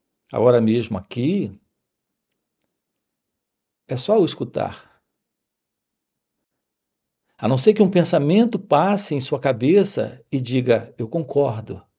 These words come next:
com o que ele está dizendo", ou "Não concordo em nada com o que ele está dizendo".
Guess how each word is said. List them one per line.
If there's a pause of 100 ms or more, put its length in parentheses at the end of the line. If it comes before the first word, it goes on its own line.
(800)
com
o
que
ele
está
dizendo",
ou (960)
"Não
concordo
em
nada
com
o
que
ele
está
dizendo".